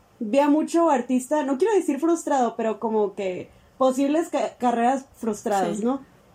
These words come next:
Speaker 1: Y pues, se me hace interesante, no sé qué opinas tú al respecto, o sea, por lo mismo, por lo de la literatura y el hecho de que también eres ingeniera y todo esto, ¿no?
Speaker 2: Ujú.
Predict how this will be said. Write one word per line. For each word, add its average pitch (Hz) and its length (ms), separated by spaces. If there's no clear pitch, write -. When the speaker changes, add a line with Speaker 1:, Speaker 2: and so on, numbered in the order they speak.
Speaker 1:
Y 220 800
pues, 254 140
se 311 120
me 294 100
hace 294 140
interesante, 359 580
no 311 120
sé 339 140
qué 339 100
opinas 339 320
tú 339 80
al 330 60
respecto, 320 460
o 254 60
sea, 247 200
por 214 180
lo 220 120
mismo, 247 340
por 202 280
lo 214 140
de 214 100
la 214 120
literatura 233 840
y 214 120
el 196 80
hecho 202 180
de 233 140
que 180 400
también 202 280
eres 226 200
ingeniera 202 460
y 196 80
todo 196 200
esto, 202 280
¿no? 247 80
Speaker 2:
Ujú. 233 240